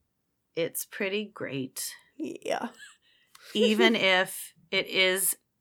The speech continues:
Speaker 1: a stepbrother <laughs> and sister falling in love when she's not quite sixteen and he's in <laughs> college.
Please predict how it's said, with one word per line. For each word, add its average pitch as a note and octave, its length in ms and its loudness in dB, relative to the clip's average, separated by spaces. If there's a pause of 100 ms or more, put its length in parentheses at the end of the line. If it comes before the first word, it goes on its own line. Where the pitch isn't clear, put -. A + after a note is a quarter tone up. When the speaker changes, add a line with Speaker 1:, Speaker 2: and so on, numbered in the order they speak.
Speaker 1:
a F3+ 60 -2
stepbrother F#3+ 760 4 (380)
<laughs> - 380 -20
and G#3+ 200 2
sister E3+ 720 0 (500)
falling G#3 500 8
in A3 160 4
love E3+ 520 4 (1200)
when F3 200 0
she's F#3+ 440 2
not F#3 280 4
quite G3+ 300 4
sixteen D#3+ 960 -2
and E3 160 -2
he's D3 240 -2
in - 120 -4
<laughs> - 0 -
college. - 840 -8